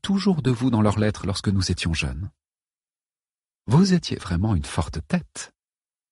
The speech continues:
Nous nous attendions à rencontrer Lord Bromley-Montfort,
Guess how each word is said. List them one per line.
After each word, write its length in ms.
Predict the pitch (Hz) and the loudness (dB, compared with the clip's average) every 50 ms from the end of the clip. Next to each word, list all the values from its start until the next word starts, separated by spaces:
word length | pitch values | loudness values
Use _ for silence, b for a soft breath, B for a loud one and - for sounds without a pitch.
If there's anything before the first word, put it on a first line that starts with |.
| _ _ _ _ _ _ _ _ _ _ _ _ _ _ _ _ _ _ _ _ _ _ | _ _ _ _ _ _ _ _ _ _ _ _ _ _ _ _ _ _ _ _ _ _
Nous 360 | 104 110 98 85 80 80 78 71 | -2 0 0 2 2 0 0 -2
nous 300 | 69 69 67 65 67 69 | -2 -4 -6 -6 -6 -6
attendions 600 | 64 - 80 80 95 95 92 113 139 143 - - | -6 -6 -4 -2 -2 -2 0 0 0 0 -2 0
à 140 | - 123 | 2 2
rencontrer 560 | 117 92 113 113 107 - 110 117 - - 120 101 | 4 4 4 2 2 2 2 0 2 4 4 4
Lord 440 | 85 80 90 117 117 78 67 - | 4 4 4 4 4 4 2 -2
Bromley-Montfort, 1200 | - - - - 73 64 65 62 60 60 50 - - - - 71 71 - - - - - - - - | -8 -6 -4 -4 -4 -4 -4 -4 -6 -8 -8 -10 -12 -10 -8 -8 -8 -8 -10 -12 -12 -14 -16 -18 -18